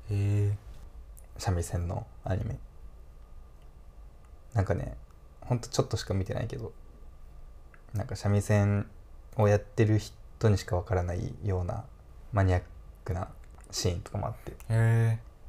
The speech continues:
Speaker 2: かっけえな。
Speaker 1: 三味線のアニメあるんですね。
Speaker 2: あ、こういうのは、なんていうの、所作とかすごい、やっぱ、見栄えとしても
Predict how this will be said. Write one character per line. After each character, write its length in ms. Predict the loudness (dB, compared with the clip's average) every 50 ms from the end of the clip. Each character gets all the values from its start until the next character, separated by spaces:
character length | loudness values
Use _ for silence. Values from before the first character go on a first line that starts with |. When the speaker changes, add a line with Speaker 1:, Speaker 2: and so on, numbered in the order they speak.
| -16 -16 -16 -14
Speaker 2:
か 120 | -12 -12
っ 20 | -10 -8
け 140 | 2 4 4
え 40 | 4
な。 80 | 4 2
Speaker 1:
三 460 | -2 -6 -8 -10 -6 -2 0 0 0
味 60 | 0
線 240 | 2 2 4 6 6
の 80 | 6
ア 40 | 6
ニ 100 | 6 6
メ 140 | 4 2 0
あ 60 | -2
る 60 | -4
ん 100 | -6 -8
で 80 | -10 -12
す 120 | -12 -14 -14
ね。 100 | -14 -14 -16 -16 -16 -16 -16 -18 -18 -18 -10 -6 -4
Speaker 2:
あ、 60 | -4 -4
こ 220 | 6 8 8 10
う 60 | 10
い 80 | 8 6
う 60 | 6
の 160 | 4 4 2
は、 160 | 0 -2 -4 -8 -12 -16 -20 -20 -18 -18 -16 -16 -16 -16 -18 -18 -18 -18 -18 -18 -12 -6 -4
な 80 | -4
ん 80 | -4 -4
て 100 | -6 -8
い 40 | -10
う 40 |
の、 60 | -10 -12 -14 -16 -18 -18 -18 -14
所 300 | -10 -6 -2 2 2 2
作 240 | 4 4 2 0 0
と 80 | -2 -6
か 140 | -8 -8 -10
す 180 | -2 2 2
ご 140 | 4 4 2
い、 100 | 0 -2 -8 -14 -16 -18 -18 -18 -18 -20 -18 -18 -18 -18 -18 -18 -18 -18 -18 -18 -6 -4
や 100 | -2 -2
っ 20 | -2 -4 -8
ぱ、 100 | -8 -8 -8 -12 -16 -20 -18 -18 -18 -18 -18 -18 -18 -18 -18 -6 0
見 120 | 2 2
栄 240 | 6 8 8 8 8
え 40 | 6
と 120 | 4 2
し 100 | -2 0
て 100 | -2 -2
も 200 | -2 -2 -4 -6